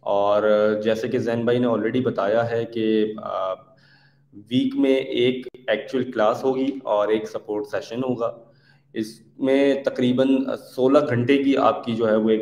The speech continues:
training material शामिल है और उसके अंदर जो main topics होंगे वो कुछ इस तरह से होंगे कि, अ, पहली class आपकी, चूंकि हम इसमें focus कर रहे हैं कि नए लोग आके अपना business start करें और नए लोग जो है वो ज्वाइन करें,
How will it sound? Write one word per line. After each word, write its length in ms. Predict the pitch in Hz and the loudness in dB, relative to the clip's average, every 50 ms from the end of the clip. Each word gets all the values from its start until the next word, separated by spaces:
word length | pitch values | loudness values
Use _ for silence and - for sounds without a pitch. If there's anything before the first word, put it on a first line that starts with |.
| 110 - | -2 -4
training 420 | 107 104 104 110 117 123 123 104 107 | -6 -6 -4 -4 -4 -4 -4 -6 -6
material 440 | 104 - 104 101 101 110 113 117 110 | -8 -6 -6 -4 -2 -2 -2 -2 -2
शामिल 380 | - 110 101 98 104 110 113 | -4 -6 -6 -4 -4 -2 -2
है 180 | 113 110 113 110 - - _ _ _ - - - - - _ - | -4 -4 -6 -12 -20 -20 _ _ _ -20 -20 -20 -20 -12 _ 0
और 140 | 104 107 107 | 2 2 2
उसके 300 | 110 110 110 - 147 143 | 2 0 0 2 4 4
अंदर 260 | 131 127 127 127 123 | 4 6 4 4 2
जो 160 | 127 131 127 | 2 2 2
main 480 | 123 117 120 123 131 135 135 127 - - | 2 2 4 4 4 4 2 2 2 2
topics 400 | 117 107 - - 127 135 - 139 | 2 2 2 0 -2 -4 -2 -2
होंगे 440 | 127 120 120 113 120 120 127 127 - - - - _ _ _ 107 | 0 0 0 2 0 0 0 -4 -8 -16 -20 -20 _ _ _ -2
वो 240 | 110 127 131 127 | 2 2 2 4
कुछ 160 | 131 147 143 147 | 2 0 2 0
इस 180 | 139 143 - | 0 0 0
तरह 140 | 143 131 131 | 0 0 0
से 120 | 135 143 | 2 0
होंगे 340 | 131 113 120 120 123 123 127 | 2 2 2 0 2 2 2
कि, 360 | 127 127 127 123 123 123 123 | 2 2 2 4 4 4 4
अ, 520 | 123 123 - 107 104 101 101 101 101 101 104 104 - - - _ _ - | 2 2 0 0 2 2 2 2 2 0 -2 -4 -6 -12 -20 _ _ -2
पहली 320 | 120 120 127 131 139 127 | 0 2 4 4 4 4
class 280 | 135 127 120 117 123 120 131 | 4 4 4 4 4 4 2
आपकी, 340 | 120 117 - 127 120 - - | 0 0 0 -4 -6 -2 0
चूंकि 280 | - 151 147 147 165 | 2 2 4 6 4
हम 560 | 151 127 135 143 147 143 143 - - - - - | 4 6 4 4 4 2 0 -4 -10 -14 -8 -4
इसमें 320 | 135 135 135 139 139 135 135 | -4 -2 0 0 0 0 0
focus 320 | 131 123 - 143 135 - | 0 0 0 0 -2 0
कर 120 | - 131 120 | 2 2 2
रहे 100 | 123 127 | 2 2
हैं 60 | 127 | 0
कि 80 | 127 135 | 0 0
नए 280 | 120 113 113 120 127 131 | 0 0 2 4 4 4
लोग 260 | 127 123 127 123 123 | 4 4 4 4 4
आके 220 | 117 113 - 127 | 2 2 2 0
अपना 180 | 120 123 127 120 | 0 0 -2 -4
business 300 | 107 113 107 107 123 120 | -4 -4 -6 -6 -8 -8
start 360 | - - 107 104 110 - - | -4 0 0 0 0 0 -2
करें 180 | 120 113 117 113 | -2 -2 0 0
और 140 | 113 110 | -2 -2
नए 240 | 110 110 107 113 113 | -2 -2 0 0 0
लोग 280 | 110 110 110 110 113 110 | 0 0 0 -2 -2 -4
जो 120 | 117 110 | -2 -2
है 100 | 107 107 | 0 0
वो 140 | 107 113 110 | -2 -2 -4
ज्वाइन 320 | 107 107 104 107 117 113 | -4 -4 -4 -4 -6 -6
करें, 320 | 110 113 107 107 110 110 | -6 -6 -6 -6 -8 -10